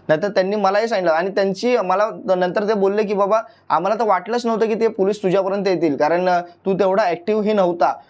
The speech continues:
पण तरी माझं नाव कोणी सुचवलं मला माहीत नाही. माझं नाव ज्यांनी सुचवलं असेल, त्याचा आभारच मानतो, कारण, अ, अ, मला एक अनुभव कुठेतरी मिळाला आणि तो आज मी तुम्हाला शेअर करतोय. आणि त्याच्यानंतर, मित्रांनो, पोलीस आले आणि मला बोलले, "तुला पोलीस स्टेशनमध्ये यावं लागेल." म्हटलं, "का?"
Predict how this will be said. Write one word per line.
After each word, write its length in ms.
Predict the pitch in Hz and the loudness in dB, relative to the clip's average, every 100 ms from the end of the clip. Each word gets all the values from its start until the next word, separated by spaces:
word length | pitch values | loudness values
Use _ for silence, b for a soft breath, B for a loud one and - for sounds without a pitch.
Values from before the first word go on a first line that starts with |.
| B | B
पण 120 | 208 214 | -2 0
तरी 180 | 214 247 | 0 2
माझं 320 | 233 196 233 | 0 -2 0
नाव 200 | 190 220 | 0 0
कोणी 200 | 214 226 | -2 -4
सुचवलं 380 | - 180 208 202 | -4 -4 -2 0
मला 200 | 175 185 | 0 0
माहीत 220 | 180 185 | 0 -2
नाही. 180 | 165 175 | 0 -2
माझं 260 | 165 160 175 | 0 0 0
नाव 180 | 175 | 0
ज्यांनी 240 | 180 175 180 | 0 0 -2
सुचवलं 400 | 175 160 175 180 | -4 0 2 2
असेल, 220 | 180 185 | 0 -4
त्याचा 160 | 196 175 | 0 0
आभारच 400 | 147 156 233 202 | 0 0 -2 -2
मानतो, 420 | 175 151 190 - B B - | -2 -2 -4 -6 B B 0
कारण, 360 | 160 180 185 | 2 2 0
अ, 240 | 180 175 165 165 170 | 0 2 -2 -4 0
अ, 140 | 160 151 | 0 2
मला 240 | 165 175 | 2 2
एक 160 | 185 156 | 0 0
अनुभव 400 | 160 175 180 202 | 0 0 0 0
कुठेतरी 280 | 180 175 | 0 0
मिळाला 300 | 185 175 175 | 0 2 2
आणि 140 | 170 165 | 0 -2
तो 100 | 180 | 0
आज 200 | 165 170 | 0 -2
मी 60 | |
तुम्हाला 260 | 165 160 165 | -4 0 0
शेअर 280 | 165 160 156 | 0 0 0
करतोय. 320 | 160 139 127 - | 0 0 -2 0
आणि 160 | 151 208 | 0 0
त्याच्यानंतर, 640 | - 165 208 208 202 208 | 0 -2 0 -2 -2 -2
मित्रांनो, 380 | 196 180 190 202 | -2 -2 -2 -2
पोलीस 320 | 185 175 190 | 0 0 2
आले 180 | 170 180 | 0 0
आणि 100 | 180 | -2
मला 180 | 170 170 | -2 0
बोलले, 300 | 170 170 185 | 0 -2 -2
"तुला 240 | 170 170 | 0 0
पोलीस 300 | 156 156 170 | 0 0 0
स्टेशनमध्ये 480 | 170 160 175 165 156 | -2 -2 -2 0 0
यावं 160 | 131 | 0
लागेल." 160 | 147 135 | -2 -4
म्हटलं, 320 | 170 190 208 | -2 -2 -2
"का?" 340 | 233 - 202 | -4 0 -2